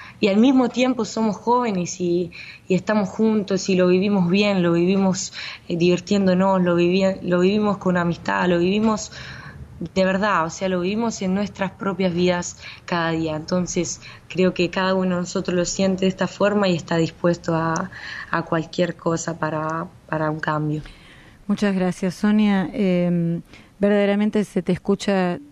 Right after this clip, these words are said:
Speaker 2: totalmente convencida y creo que no hay, eh, arma más invencible en el mundo que un joven convencido de sus ideales,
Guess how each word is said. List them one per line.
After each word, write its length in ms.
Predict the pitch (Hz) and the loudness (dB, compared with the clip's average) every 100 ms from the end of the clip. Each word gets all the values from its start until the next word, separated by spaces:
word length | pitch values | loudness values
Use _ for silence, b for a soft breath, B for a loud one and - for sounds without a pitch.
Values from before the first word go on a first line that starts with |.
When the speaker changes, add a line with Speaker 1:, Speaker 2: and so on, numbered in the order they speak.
| - | -6
Speaker 2:
totalmente 560 | - 185 190 190 202 202 | -4 0 2 2 2 0
convencida 560 | 190 175 180 170 214 202 | 2 2 0 0 2 2
y 60 | |
creo 240 | 196 196 190 | 2 0 0
que 120 | 190 | 2
no 180 | 185 180 | 4 4
hay, 440 | 180 180 180 185 B B B B - | 2 2 0 -2 B B B B -6
eh, 540 | 180 160 160 156 156 - | -2 0 0 -2 -6 -6
arma 380 | 196 185 190 185 | -2 0 2 2
más 380 | 185 190 185 - | 2 0 -2 -4
invencible 1120 | - 202 190 190 185 - 214 175 165 160 156 180 _ _ - | 0 2 2 0 0 0 2 2 2 0 -2 -6 _ _ -2
en 160 | 180 | 0
el 180 | 175 180 | 2 2
mundo 540 | 185 160 160 160 175 185 | 2 2 2 0 -2 -4
que 100 | - | 0
un 140 | 196 190 | 2 2
joven 420 | - 202 196 196 | 2 2 2 0
convencido 880 | 175 170 160 160 - 196 185 190 185 B B B B | 0 0 0 -2 0 2 2 -2 -6 B B B B
de 100 | - | -4
sus 220 | 170 180 180 | -2 0 2
ideales, 800 | 180 190 175 165 170 180 - | 4 4 2 2 0 0 -6